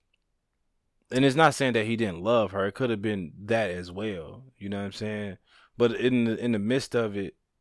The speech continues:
from, from the actions and everything that done took place, if we separated and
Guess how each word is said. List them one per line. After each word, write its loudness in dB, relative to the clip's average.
from, 4
from 2
the -6
actions 0
and -6
everything 0
that 0
done -8
took -2
place, -2
if -4
we 4
separated 0
and 2